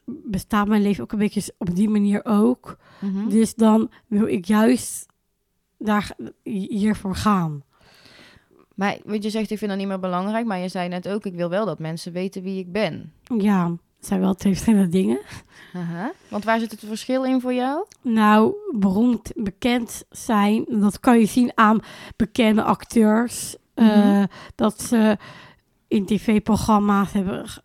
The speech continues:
Speaker 1: eh, nu op T V komen of dat ze in films, series, programma's komen.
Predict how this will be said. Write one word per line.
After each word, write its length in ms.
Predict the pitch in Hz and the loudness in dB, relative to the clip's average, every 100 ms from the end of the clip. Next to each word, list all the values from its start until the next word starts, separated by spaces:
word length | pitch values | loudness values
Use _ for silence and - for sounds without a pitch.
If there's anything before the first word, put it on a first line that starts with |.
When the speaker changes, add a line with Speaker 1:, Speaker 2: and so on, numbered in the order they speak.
| - | -6
Speaker 1:
eh, 300 | 214 196 196 180 - - - | -2 0 -2 -4 -12 -18 -2
nu 260 | 220 226 - | 4 4 2
op 120 | - | -8
T 100 | - 220 | -2 -2
V 300 | - 220 220 | 2 2 2
komen 540 | - 226 220 220 220 - | 4 4 6 4 2 2
of 300 | 233 202 - - | 0 -2 -6 -6
dat 280 | 240 208 | -2 -2
ze 300 | - 233 208 202 - - | 0 0 0 -2 -10 -4
in 220 | 240 220 | 0 0
films, 560 | - 220 208 208 214 - | 0 2 4 2 -2 0
series, 720 | 220 214 208 208 196 - - - - - - | 2 4 4 2 0 -4 -10 -14 -20 -20 -6
programma's 640 | 254 233 233 226 220 - | -2 0 2 2 2 -2
komen. 640 | - 226 220 220 214 214 | 2 4 6 6 4 2